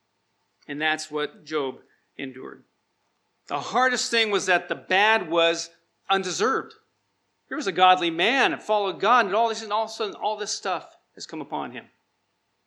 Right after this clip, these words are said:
He couldn't look at his life and say, "Oh, you know, I abused my body, and that's why I'm sick."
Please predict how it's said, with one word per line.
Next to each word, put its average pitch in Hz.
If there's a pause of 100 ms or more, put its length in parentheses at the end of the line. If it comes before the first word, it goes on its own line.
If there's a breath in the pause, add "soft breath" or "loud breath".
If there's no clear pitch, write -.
(680)
He 196
couldn't 190
look 196
at 185
his 151
life 170
and 160
say, 180
"Oh, 208
you 202
know, 190 (220 loud breath)
I 185
abused 180
my 156
body, 170 (200 soft breath)
and 160
that's 160
why 143
I'm 135
sick." 135